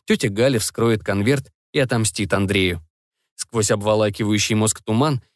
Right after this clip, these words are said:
я с удивлением поняла, что Андрей мне, по сути, признался в убийстве жены, матери кота, хотя до этого завуалированно обвинял Сергея и даже моего папу. И я верила. Я готова была поверить во что угодно, что очернило бы отчима, оставило меня в безопасности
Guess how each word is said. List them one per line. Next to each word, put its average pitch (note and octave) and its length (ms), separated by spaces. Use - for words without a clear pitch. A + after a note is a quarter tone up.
я C#3 120
с - 100
удивлением B2 560
поняла, B2 320
что - 200
Андрей A#2+ 280
мне, D3 180
по C3+ 120
сути, C#3+ 260
признался C3 560
в B2+ 40
убийстве C3 440
жены, C3 340
матери A2 320
кота, A2 420
хотя G2+ 240
до F#2+ 100
этого G2+ 400
завуалированно C3+ 800
обвинял C#3 460
Сергея C#3+ 460
и E3 120
даже D3 260
моего D3+ 300
папу. A2 420
И B2 80
я G#2 180
верила. G#2+ 520
Я C3+ 120
готова D3 380
была C#3+ 240
поверить C#3 400
во C3+ 120
что C#3+ 220
угодно, D3 380
что - 160
очернило D3 460
бы C#3+ 240
отчима, G#2+ 500
оставило C#3+ 420
меня C#3 260
в - 20
безопасности C3+ 840